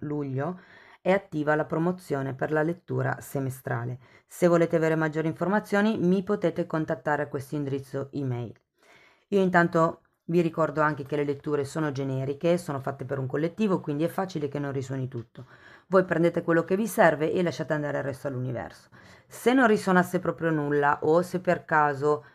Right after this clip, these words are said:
voleste completare il vostro messaggio, potete sempre ascoltare l'ascendente, il segno lunare o Venere. E se non sapete come unire questi oroscopi, sotto nella descrizione del video trovate il link ad un video che vi spiega proprio come unire questi oroscopi.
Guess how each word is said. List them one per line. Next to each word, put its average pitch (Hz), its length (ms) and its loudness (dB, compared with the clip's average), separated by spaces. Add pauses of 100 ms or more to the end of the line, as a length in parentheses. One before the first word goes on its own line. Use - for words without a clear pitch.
(240)
voleste 156 460 0
completare 160 580 0
il 147 60 -6
vostro 135 300 -2
messaggio, 175 480 0
potete 185 340 -2
sempre 170 300 0
ascoltare 147 540 2
l'ascendente, 156 640 -2
il 151 60 -6
segno 165 280 0
lunare 156 420 0
o 160 40 -2
Venere. 143 460 -2 (640)
E 202 380 4
se 202 220 -2
non 214 120 2
sapete 185 440 0
come 156 180 0
unire 160 300 2
questi 151 260 -4
oroscopi, 190 500 2
sotto 185 360 0
nella 175 220 2
descrizione 151 460 -2
del 170 140 0
video 160 220 -2
trovate 160 380 -2
il 160 80 -2
link 156 180 -4
ad 147 100 -2
un 180 80 2
video 151 220 0
che 170 120 -4
vi 175 80 -2
spiega 156 320 -4
proprio 151 500 -2 (540)
come 165 240 2
unire 139 360 2
questi 131 320 -8
oroscopi. 117 500 -12